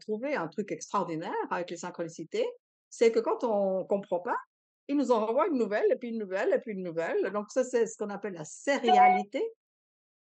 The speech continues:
euh, des synchronicités. Donc, euh, juste tant qu'on n'a pas compris, euh, ça fait tchou, tchou, tchou, tchou. Euh, ça, en deux ou trois jours, euh, pour, pour dire : « Non, mais attends, euh, t'as », puis c'est toujours le même sujet, il y a une nouvelle synchronicité, puis à la fin, on se dit : « Non, mais attends, là, tu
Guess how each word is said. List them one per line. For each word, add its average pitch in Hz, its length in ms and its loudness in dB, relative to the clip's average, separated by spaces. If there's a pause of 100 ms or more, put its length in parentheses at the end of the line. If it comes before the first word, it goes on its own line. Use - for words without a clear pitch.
euh, 185 380 2
des 196 140 -4
synchronicités. 196 600 -2 (100)
Donc, 208 200 -4
euh, 196 220 4
juste 233 180 -4
tant 415 120 -6
qu'on 381 120 -4
n'a 196 140 -2
pas 202 120 -4
compris, 208 300 -8 (140)
euh, 214 120 2
ça 185 140 -8
fait 180 80 -10
tchou, 494 400 -4
tchou, 508 380 2
tchou, 494 300 4
tchou. - 640 -10
Euh, 208 80 2
ça, 349 260 4
en 226 320 6
deux 254 160 2
ou 320 140 2
trois 339 200 -2
jours, 185 520 -2 (440)
euh, 196 400 6 (140)
pour, 208 500 0 (400)
pour 240 80 0
dire : « 233 160 4
Non, 466 160 -2
mais 240 80 0
attends, 226 320 -2
euh, 180 320 -4
t'as », 269 300 -6
puis 233 180 -4
c'est 262 180 2
toujours 381 220 0
le 392 60 2
même 320 160 2
sujet, 233 340 0 (140)
il 311 40 6
y - 20 6
a 214 100 4
une 233 60 -2
nouvelle 320 220 -2
synchronicité, 226 600 -4 (120)
puis 240 100 2
à 208 40 2
la 190 80 -2
fin, 196 140 -10
on - 20 -4
se 262 60 -10
dit : « 214 140 -6
Non, 240 120 -4
mais 226 120 -6
attends, 254 180 -8
là, 208 120 -2
tu - 80 -10